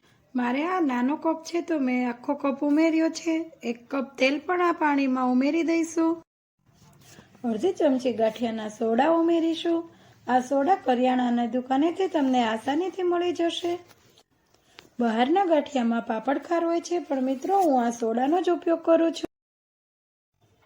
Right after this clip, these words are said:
એક ટીસ્પૂન સોડા ઉમેરીશું.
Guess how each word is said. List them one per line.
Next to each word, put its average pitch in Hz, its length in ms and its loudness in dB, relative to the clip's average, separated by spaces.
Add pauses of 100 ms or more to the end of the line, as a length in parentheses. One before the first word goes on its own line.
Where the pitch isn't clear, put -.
(600)
એક 254 200 -4
ટીસ્પૂન 247 460 0
સોડા 240 380 2
ઉમેરીશું. 330 800 2